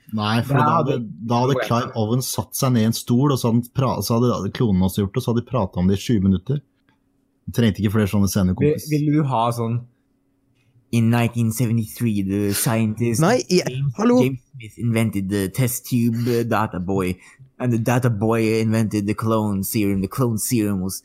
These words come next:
Speaker 2: transported from France to Germany,
Speaker 3: Jeg, jeg
Speaker 2: where it
Speaker 3: sa ikke at jeg
Speaker 2: underwent
Speaker 3: hadde
Speaker 2: five
Speaker 3: noe som problem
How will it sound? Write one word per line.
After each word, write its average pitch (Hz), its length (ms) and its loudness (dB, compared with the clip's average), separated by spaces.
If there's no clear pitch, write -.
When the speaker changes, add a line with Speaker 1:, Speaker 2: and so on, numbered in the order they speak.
Speaker 2:
transported 107 800 -2
from 95 160 -4
France 104 600 -4
to 117 100 -18
Germany, 98 540 -2
Speaker 3:
Jeg, 151 160 0
jeg 165 140 2
Speaker 2:
where 180 100 4
it - 80 0
Speaker 3:
sa 175 140 2
ikke 156 100 2
at 151 80 2
jeg 135 140 2
Speaker 2:
underwent 151 80 2
Speaker 3:
hadde 139 180 2
Speaker 2:
five 135 240 2
Speaker 3:
noe 120 80 -2
som 127 160 -2
problem 120 240 0